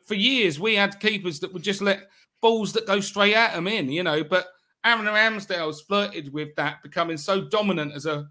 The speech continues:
a player, like, you know, Petr Cech and his pomp or Schmeichel or Seaman. You had to find them bottom corners if you wanted to score against them. And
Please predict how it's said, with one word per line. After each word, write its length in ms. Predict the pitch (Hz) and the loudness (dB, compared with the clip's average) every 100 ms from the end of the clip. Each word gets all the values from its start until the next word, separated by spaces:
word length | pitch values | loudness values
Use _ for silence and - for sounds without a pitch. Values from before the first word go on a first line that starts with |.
| - | -4
a 100 | 175 | -2
player, 440 | 185 196 127 143 156 _ _ - | 2 2 2 -4 -8 _ _ 2
like, 240 | 262 294 285 | 4 4 2
you 140 | 254 | 0
know, 160 | 208 156 | 0 -2
Petr 400 | - 240 196 196 | -2 -2 -2 -4
Cech 260 | 202 - | -4 -4
and 80 | 175 | -6
his 140 | 156 | -8
pomp 320 | - 170 147 156 | -6 -4 -4 -6
or 80 | |
Schmeichel 460 | 160 - 180 170 165 | -10 -4 -2 -2 -2
or 140 | 135 | -6
Seaman. 480 | 131 - 185 160 127 - _ _ | -4 -2 -2 -2 -6 -10 _ _
You 220 | 180 214 | -4 -4
had 260 | 196 226 226 - | -2 -2 -2 -2
to 80 | 226 | -6
find 340 | 208 214 202 185 | 0 2 4 2
them 140 | 175 | 2
bottom 260 | 180 185 151 | 0 -2 -6
corners 460 | 185 180 151 135 | -2 -2 -2 -4
if 80 | 139 | -4
you 120 | 151 | -2
wanted 240 | 143 147 139 | -2 -2 -4
to 40 | |
score 300 | 139 165 139 | -6 -4 -4
against 320 | 131 131 - | -4 -8 -10
them. 160 | 135 123 _ _ _ - | -12 -14 _ _ _ -2
And 360 | 208 208 208 | 0 2 0